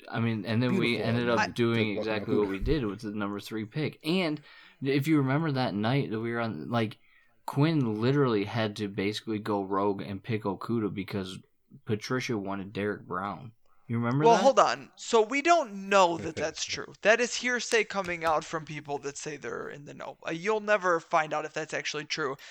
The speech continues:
Speaker 3: And if you were gonna, if you pick, listen, I, you guys know how I felt about picking at number three,
Speaker 1: Mm-hmm.
Speaker 3: especially a corner. It was an infinitely better pick than picking a fucking defensive tackle at number three
Speaker 1: Agreed.
Speaker 3: overall.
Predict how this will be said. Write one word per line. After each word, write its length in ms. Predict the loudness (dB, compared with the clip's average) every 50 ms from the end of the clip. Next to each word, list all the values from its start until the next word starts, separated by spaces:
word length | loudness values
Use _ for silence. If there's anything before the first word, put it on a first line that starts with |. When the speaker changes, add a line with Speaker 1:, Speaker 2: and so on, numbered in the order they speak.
| -20 -18 _ 2
Speaker 3:
And 420 | 4 6 8 8 6 4 0 -12 -14 _ _ _ _ _
if 160 | 0 0 0 0
you 140 | 2 4
were 100 | 4 4
gonna, 360 | 4 4 2 2 2 2 0 0 -2 _ -6 -4
if 140 | -4 -2
you 140 | 0 -2 -4 -4 _ _ _ -2
pick, 180 | -2 -2 -2 -4 _ _ -4
listen, 420 | 0 0 0 0 -2 -10 -12 -14 _ _ _ _ _ _ _ _ 0
I, 200 | 0 0 0 0
you 160 | -6 -10 -4 2
guys 320 | 4 4 4 4 2 0
know 160 | -2 0 0
how 120 | 2 2 0
I 80 | 0
felt 260 | 0 0 0 0 0 -2
about 260 | -4 -6 -6 -6 -6
picking 300 | -10 -12 -10 -10 -12 -10
at 80 | -8 -8
number 220 | -8 -6 -6 -8
three, 340 | -8 -8 -8 -10 -10 -10 -12 _ _ -14
Speaker 1:
Mm-hmm. 300 | -14 -12 -12 -10 -10 -8
Speaker 3:
especially 480 | -8 -6 -4 -4 -4 -4 -4 -6 -6 -6
a 40 |
corner. 500 | -6 -6 -6 -6 -6 -6 -8 -10 -12 -12 -16 -20 -20 _ -20 -20 _ _ _ _ _ _ _ _ _ -20 _ -18 -18 -18 -16 -18 -16 -14 -14 -12 -8 -6
It 120 | -4 -2
was 280 | 0 0 -2 -2 -4 -8
an 140 | -10 -10
infinitely 720 | -10 -10 -10 -10 -10 -10 -10 -10 -10 -10 -10 -12 -12 -12
better 280 | -8 -6 -6 -6 -6 -8
pick 260 | -10 -10 -12 -12 -14
than 140 | -16 -16 -14
picking 420 | -14 -16 -14 -14 -16 -16 -16 -16 -14 -12
a 80 | -12 -12 _ _ _ -2
fucking 320 | -2 -2 -2 -4 -14 -14
defensive 500 | -14 -12 -10 -10 -10 -10 -10 -16 -16 -12
tackle 380 | -8 -6 -6 -6 -8 -8 -12 -10
at 80 | -10
number 260 | -12 -14 -14 -14 -16 -16
three 300 | -16 -14 -14 -14 -16 -16 _ -18
Speaker 1:
Agreed. 140 | -12 -8 -6
Speaker 3:
overall. 440 | -4 -4 -4 -6 -8 -10 -10 -12